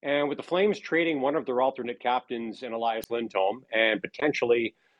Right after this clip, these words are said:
about to trade another in Chris Tanev, I'm guessing they're gonna give one or two A's out. And I, without hesitation,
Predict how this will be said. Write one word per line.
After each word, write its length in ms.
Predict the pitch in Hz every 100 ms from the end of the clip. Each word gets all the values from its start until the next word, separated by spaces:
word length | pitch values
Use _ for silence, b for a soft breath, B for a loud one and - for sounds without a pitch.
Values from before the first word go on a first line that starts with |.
| _ -
about 240 | 113 143
to 60 | 123
trade 240 | - 131
another 400 | 107 107 131 123
in 100 | 107
Chris 280 | - 123 -
Tanev, 580 | 120 127 117 98 101 - _ b b _ -
I'm 140 | 117
guessing 380 | 139 165 - 185
they're 120 | 175
gonna 160 | 170 170
give 480 | 151 180 165 156 - _
one 180 | 131 165
or 80 |
two 220 | 160 175 165
A's 320 | 170 170 160
out. 240 | 165 202 - _ _ _ _ _ -
And 220 | 147 143 -
I, 180 | 156 190
without 420 | 160 151 180 -
hesitation, 840 | 170 170 151 - 165 151 120 87